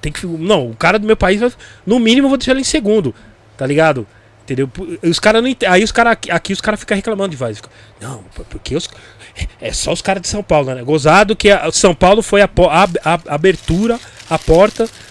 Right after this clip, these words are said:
pro cara vir aqui fazer o bagulho. São Paulo recebeu,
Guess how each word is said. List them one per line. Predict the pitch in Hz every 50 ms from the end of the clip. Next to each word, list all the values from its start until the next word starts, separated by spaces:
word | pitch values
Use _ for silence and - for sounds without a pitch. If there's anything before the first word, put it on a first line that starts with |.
| - - -
pro | 170 170
cara | - - 160 175 190 185
vir | 165 180 180 180
aqui | 170 - - - 143 151 180 202 - -
fazer | - 160 151 147
o | 160 151
bagulho. | 165 160 143 135 135 160 196 214 220 208 _ _ - - _ - - _ _ - - - - _ _ _ -
São | - - 139 123
Paulo | - 160 180 170
recebeu, | 185 185 - - 170 151 127 143 147 175 202 226 226